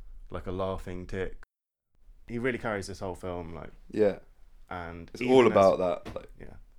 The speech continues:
Speaker 2: fo-
Speaker 1: Even as he becomes, like, more chaotic and violent, gi-, it gives, like, a rationality to his behaviour in, a, I guess, a way that, like, some people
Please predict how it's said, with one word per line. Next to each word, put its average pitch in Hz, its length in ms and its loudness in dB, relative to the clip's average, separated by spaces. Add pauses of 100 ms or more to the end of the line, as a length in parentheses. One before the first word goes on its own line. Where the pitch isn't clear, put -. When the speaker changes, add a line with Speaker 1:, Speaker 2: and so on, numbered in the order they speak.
(120)
Speaker 2:
fo- 113 160 6
Speaker 1:
Even 117 120 0
as 101 140 -6
he 107 100 -6
becomes, 95 400 -6
like, 90 200 -6
more 90 580 -4
chaotic 98 540 -6
and 87 100 -12
violent, 92 580 -4 (180)
gi-, 120 60 -2
it 110 420 -4
gives, 110 280 -4
like, 95 180 -6
a 90 320 -4
rationality 92 800 -8
to 87 100 -14
his 80 200 -12
behaviour 73 680 -10
in, 87 140 -12
a, 82 220 -12
I 110 100 -6
guess, 110 220 -8
a 98 40 -10
way 92 160 -6
that, 78 160 -12
like, 73 200 -10 (100)
some 90 260 -12
people 82 480 -14